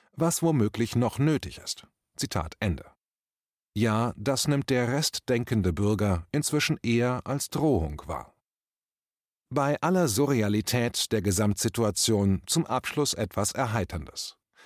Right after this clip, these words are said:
Aufgrund der Ereignisse in der Corona-Krise beschloss der Berliner Senat, um sich auf mögliche Engpässe vorzubereiten, auf dem Messegelände ein eigenes covid neunzehn Krankenhaus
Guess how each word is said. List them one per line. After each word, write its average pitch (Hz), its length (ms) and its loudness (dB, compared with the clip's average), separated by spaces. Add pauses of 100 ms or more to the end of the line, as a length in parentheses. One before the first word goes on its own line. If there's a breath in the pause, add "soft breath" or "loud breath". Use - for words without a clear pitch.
(220 loud breath)
Aufgrund 180 400 0
der 135 80 4
Ereignisse 107 640 0
in 95 140 2
der 90 160 0
Corona-Krise 107 880 2
beschloss 156 400 0
der 113 100 2
Berliner 104 400 2
Senat, 92 560 0 (400 loud breath)
um 151 220 2
sich 165 200 0
auf 160 120 -2
mögliche 160 420 2
Engpässe 127 460 -2
vorzubereiten, 135 800 0
auf - 180 -4
dem 95 200 2
Messegelände 113 760 2
ein 127 180 -2
eigenes 127 480 -2
covid 117 380 0
neunzehn 127 440 0
Krankenhaus 104 680 0